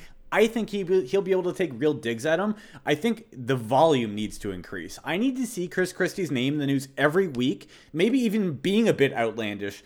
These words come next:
attacking Trump on literally every single thing he says until he's too, uh, noisy to ignore. The second Trump responds to Chris Christie, he's won. And I don't think he's gotten that response yet 'cause he hasn't been outrageous enough.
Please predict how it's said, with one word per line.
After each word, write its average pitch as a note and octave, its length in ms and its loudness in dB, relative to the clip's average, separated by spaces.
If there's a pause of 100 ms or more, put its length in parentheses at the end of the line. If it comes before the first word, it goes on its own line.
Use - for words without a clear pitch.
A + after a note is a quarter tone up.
(120)
attacking F#3 480 0
Trump F3+ 260 -2
on D3+ 320 0
literally G#3 420 10
every F3 280 4
single C#3+ 320 2
thing C3 220 0
he C3+ 100 2
says C#3 260 2 (200)
until A#3 420 6
he's B3 240 4
too, C4 500 2 (240)
uh, E2+ 140 -10
noisy F#3 600 6
to F3+ 160 0
ignore. A#2 580 -2 (220)
The C#3 100 -6
second B3 320 2
Trump A3 300 0
responds A#3 720 0
to F#3+ 100 -4
Chris B2+ 260 -4
Christie, A#2 640 -4
he's D3 240 -4
won. A2+ 400 -2 (260)
And B2 100 -4
I D#3+ 80 4
don't A3 140 2
think G#3+ 140 -2
he's D#3 160 -2
gotten F3 520 0
that C#3+ 180 -2
response C#3 520 -4
yet F#3+ 160 0
'cause E3 120 -14
he D#3 80 -2
hasn't D#3 500 0
been C#3+ 220 2
outrageous A2+ 580 -2
enough. - 320 -14